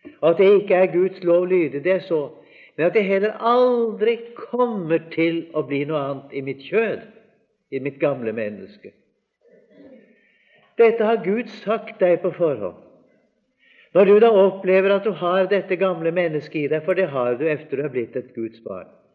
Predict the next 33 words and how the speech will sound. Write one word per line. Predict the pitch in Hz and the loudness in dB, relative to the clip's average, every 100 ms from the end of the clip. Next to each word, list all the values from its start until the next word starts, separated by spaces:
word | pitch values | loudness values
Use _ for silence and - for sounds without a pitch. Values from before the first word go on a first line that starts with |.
| _ _ _ _ - - - | _ _ _ _ -20 -16 -4
må | 180 | 0
ikke | 208 | 2
du | 208 208 | 2 2
komme | 196 180 185 | 0 0 -2
og | |
spørre, | - 185 180 | 2 4 4
"Ja, | 180 180 | 2 -2
men | 190 - - - - - | -8 -14 -20 -20 -18 -2
kan | 185 202 | 2 2
jeg | 185 180 | 2 4
være | 202 185 165 | 4 4 2
en | 175 | -2
kristen | - 190 165 - - | 0 0 0 -8 -4
når | 156 | 0
jeg | 156 | 0
kjenner | 160 147 160 180 | 0 -2 0 2
ulyst | 156 110 107 - | 2 0 -6 -6
til | 120 113 | -6 -4
å | 110 | -4
be? | 85 - - _ _ _ _ _ _ _ _ _ _ _ _ _ - - - - | -8 -12 -18 _ _ _ _ _ _ _ _ _ _ _ _ _ -20 -20 -16 -6
Kan | - 196 208 | 2 4 6
jeg | 208 | 6
være | 214 190 202 | 6 6 4
en | 196 | 0
kristen | 208 190 - - | 2 2 0 -6
når | 156 | 0
jeg | 180 165 | 2 4
ikke | 165 | 2
har | 170 | 2
lyst | 127 117 - | 0 -2 -8
til | 143 | -6
Guds | 113 120 - 92 | -4 -6 -8 -14
ord? | 78 | -14